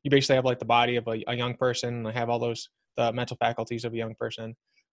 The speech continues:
But then, like, the last couple of years you drop off, and you can kinda see that with people who exercise and don't exercise. Like, people who exercise and take care of themselves tend to have a, a bit longer of a health span, but they do, like, you know, then taper off before the end.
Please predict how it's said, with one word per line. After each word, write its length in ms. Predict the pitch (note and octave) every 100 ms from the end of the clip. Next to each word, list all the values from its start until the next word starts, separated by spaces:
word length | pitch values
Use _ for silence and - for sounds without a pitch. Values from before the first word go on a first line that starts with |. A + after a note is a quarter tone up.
| _
But 120 | C3
then, 200 | C3 B2+
like, 200 | B2 A#2+
the 80 | B2+
last 200 | B2+ B2
couple 200 | - C3+
of 80 | A#2+
years 180 | B2 B2
you 60 |
drop 260 | A#2 A#2 A2+
off, 220 | A2+ A2+ -
and 100 | B2
you 80 | B2+
can 100 | -
kinda 200 | - F3
see 120 | C#3+ D3
that 80 | B2+
with 80 |
people 220 | C3 B2 A#2+
who 80 |
exercise 420 | A2 - - A2+ A2
and 60 |
don't 140 | A2+ A2+
exercise. 480 | A2 - A2 A2 A2
Like, 160 | G#2+ - _ _
people 160 | C3+ C3
who 80 | B2+
exercise 500 | A#2+ - A#2+ A2+ - _ -
and 140 | A#2+
take 180 | B2 A2+
care 80 | A#2+
of 60 | A#2
themselves 260 | A#2 A2+
tend 160 | - A#2+
to 160 | A2+ A2 _ _
have 140 | B2
a, 60 | A#2+ G#2 _
a 100 | B2+
bit 220 | B2+ C3+ A2+
longer 220 | C3 B2+
of 60 |
a 60 | A#2+
health 180 | A#2+ A#2+
span, 200 | - A#2+
but 60 |
they 100 | B2
do, 160 | B2 B2+
like, 280 | A#2 A2 - _ _ _
you 80 | -
know, 80 | A#2+
then 160 | A#2 A#2
taper 280 | A#2 A2
off 220 | A2 A2+ _ _ _ -
before 300 | A#2 A#2 A2+
the 120 | A2
end. 260 | A2 A2+